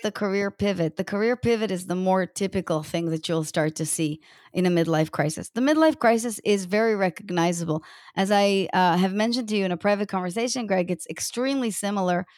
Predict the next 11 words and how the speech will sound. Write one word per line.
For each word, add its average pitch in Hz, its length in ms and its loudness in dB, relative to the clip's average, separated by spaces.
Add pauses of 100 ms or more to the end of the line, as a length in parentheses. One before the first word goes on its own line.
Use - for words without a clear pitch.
(220)
to 208 220 2
another 196 500 2 (140)
stage 185 340 2
of 175 140 0
life 175 260 4
phase 175 460 0
identified 160 720 0 (300)
first 214 460 0
by 165 260 4
Elliot 175 320 4
Jaques 165 380 2